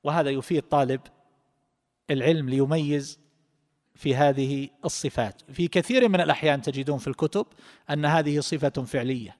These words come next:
أو هذه صفة ذاتية بإطلاق، والواقع أنك لو تأملت ونظرت لوجدت أنها هي صفة فعلية من وجه، وهي صفة ذاتية من وجه آخر، والله تعالى أعلم.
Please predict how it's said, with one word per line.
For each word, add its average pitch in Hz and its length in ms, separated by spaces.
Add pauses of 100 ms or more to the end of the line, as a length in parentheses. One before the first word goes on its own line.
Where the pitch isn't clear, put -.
(120)
أو 139 100
هذه 147 320
صفة 143 380
ذاتية 139 540
بإطلاق، 135 600 (180)
والواقع 151 500
أنك 143 280
لو 156 200
تأملت 135 580
ونظرت 160 680
لوجدت 135 400
أنها 135 480 (760)
هي 160 140
صفة 143 260
فعلية 127 760 (680)
من 143 120
وجه، 175 320 (380)
وهي 127 200
صفة 135 380
ذاتية 123 520
من 117 140
وجه 120 320 (640)
آخر، 120 460 (180)
والله 135 340
تعالى 127 560 (560)
أعلم. 95 280